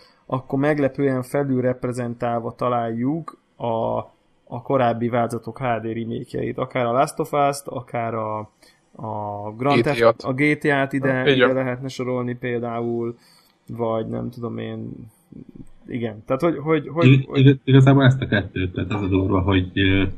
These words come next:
Speaker 3: hogy
Speaker 1: Ezek
Speaker 3: most jelen-, je-, jelenleg igazából ebben az évben, amik,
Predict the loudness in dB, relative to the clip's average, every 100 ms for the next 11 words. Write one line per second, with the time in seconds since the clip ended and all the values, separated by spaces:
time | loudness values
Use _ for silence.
0 | -10 -20 _ _ _ _ _ _ _ _
1 | -20 -2 2 4 4 4 4 4 0 _
2 | 0 4 6 8 8 6 4 2 0 2
3 | 4 2 4 4 6 4 6 6 6 6
4 | 6 4